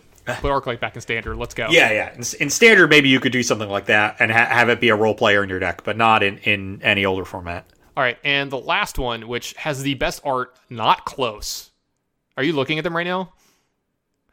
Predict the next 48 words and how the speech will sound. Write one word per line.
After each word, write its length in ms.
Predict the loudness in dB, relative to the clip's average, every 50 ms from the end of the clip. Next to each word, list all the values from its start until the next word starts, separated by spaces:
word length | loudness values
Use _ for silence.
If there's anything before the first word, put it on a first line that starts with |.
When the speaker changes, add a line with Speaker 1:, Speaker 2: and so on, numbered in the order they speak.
| _ _ _ _
Speaker 2:
It's 140 | -6 -4 -4
a 60 | -4
giant 340 | -2 -2 -2 -2 -2 -4 -8
mammoth 420 | -4 -4 -2 -2 -2 -4 -6 -4 -6
elephant 300 | -4 -4 -4 -6 -6 -6
thing, 200 | -6 -6 -4 -2
but 180 | -4 -4 -4 -4 _
I 80 | -4 -4
want 200 | -4 -4 -6 -6
you 40 | -4
to 40 | -2
look 160 | -2 -2 -2
in 60 | -2
the 60 | -4
bottom 300 | -4 -4 -4 -4 -4 -4
left-hand 340 | -4 -6 -6 -6 -8 -10 -8 -6
corner 300 | -6 -6 -4 -4 -4 -4
with 180 | -4 -4 -4
the 80 | -4 -4
little 500 | -4 -2 -2 0 0 -2 -4 -8 -14 -16 -18
wizard 600 | -16 -8 -6 -6 -6 -4 -6 -8 -8 -8 -10 _
chick. 400 | -10 -8 -6 -6 -8 -8 -16 _ _ _ _ _ _ _ _ _ _ _ _ _ _ _ _ _ _
They 140 | -4 -4 -4
have 160 | -4 -4 -4
a 40 | -4
scroll, 720 | -4 -4 -6 -8 -8 -6 -2 0 2 2 2 0 -2 -4
right? 240 | -4 -4 -4 -4 -4
But 80 | -6 -6
it's 120 | -6 -8
a 40 | -12
freaking 440 | -14 _ -10 -10 -8 -8 -10 -10 -8
Gatling 400 | -6 -6 -6 -6 -8 -10 -10 -8 -8
gun 280 | -8 -8 -8 -10 -14
that's 180 | -16 -16 -14 -14
a 60 | -14
scroll. 600 | -14 -14 -12 -10 -8 -6 -6 -6 -8 -8 -14 -20 _ _ _ _ _
Like, 120 | -8 -6
it's 100 | -6 -6
a 40 | -6
gun 440 | -8 -4 -4 -4 -2 -2 -6 -10 -16 _ _
that 80 | -12
they're 100 | -12 -12
firing. 440 | -10 -8 -8 -8 -8 -10 -14 -20 -20 -20 _
Like, 120 | -20 -14 -12
look 160 | -10 -10 -8
at 80 | -10
that 140 | -10 -12 -14
thing. 240 | -18 -20 -20 -20 -20